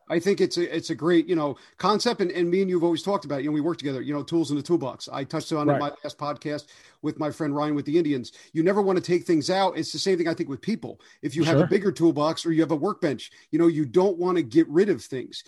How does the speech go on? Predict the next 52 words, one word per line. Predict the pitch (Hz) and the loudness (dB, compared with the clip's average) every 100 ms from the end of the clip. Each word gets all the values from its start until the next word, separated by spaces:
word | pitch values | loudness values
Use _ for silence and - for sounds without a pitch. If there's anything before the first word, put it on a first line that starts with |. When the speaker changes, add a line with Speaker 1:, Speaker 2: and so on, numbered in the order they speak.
| _ | _
Speaker 1:
You | 156 | 0
know, | 160 165 | 4 2
if | 135 | 2
you | 185 | -2
do | 175 180 | -2 0
things | 185 156 | 2 2
better | 113 175 156 | 0 0 0
than | 147 | 2
me, | 170 196 180 143 - _ _ | 2 2 0 -6 -12 _ _
why | 127 139 196 | -4 2 4
would | 214 196 185 | 4 2 2
I, | 175 170 156 - - | 2 4 0 -2 2
you | |
know, | 175 160 - _ | 2 2 -4 _
why | 143 165 214 | -2 2 2
would | 220 | 4
I | 208 | 2
kill | 185 - 226 | 2 0 0
myself | 202 165 - 165 147 | 2 0 0 -2 -2
trying | 170 165 | 0 0
to | 147 | 0
figure | 185 170 | 0 2
these | 156 143 | 2 0
things | 170 151 127 | 0 0 0
out | 190 147 | 0 -2
when | 139 | -2
I | 151 175 | 0 2
know | 170 165 160 | 2 2 2
I'm | 165 196 | 0 0
a | 165 | 0
specialist | - 185 - 160 156 - | 0 -2 -2 -4 -6 -4
at | 147 | -4
X, | 165 - | -6 -6
Y, | 156 147 | -4 -2
and | 139 | -2
Z? | 104 208 175 160 - | -2 2 2 2 -2
Speaker 2:
Right. | 160 147 127 - - | 0 2 0 -6 -14
Speaker 1:
Mike | - - - | -16 -10 -2
does | 185 175 - | 2 2 0
all | 185 202 208 | 4 6 6
these | 202 170 | 2 0
things | 202 175 | 0 0
great. | 120 180 214 165 | 0 0 2 0
And | |
I | 170 180 | 0 2
know | 175 | 0
if | 147 | 0
I | 156 | -2
send | 165 - 196 | -2 -2 0
him | 175 170 | 0 0
to | |
Mike, | 143 196 185 - | 0 4 2 0